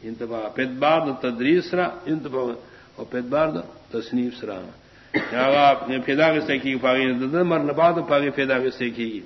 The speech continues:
لکه سلسله تدریس چې د کړي، دا هغه څه وي، د دنه بعد هم څه وي، جاری وي. د ده په شاګردانو کې اضافه نور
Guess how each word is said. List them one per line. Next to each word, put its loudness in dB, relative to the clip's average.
لکه -2
سلسله 0
تدریس -2
چې -6
د -2
کړي، 0
دا 2
هغه 2
څه -2
وي، 0
د -8
دنه 0
بعد 0
هم -4
څه -6
وي، -2
جاری 2
وي. -4
د -2
ده 0
په -4
شاګردانو 2
کې -4
اضافه 2
نور 0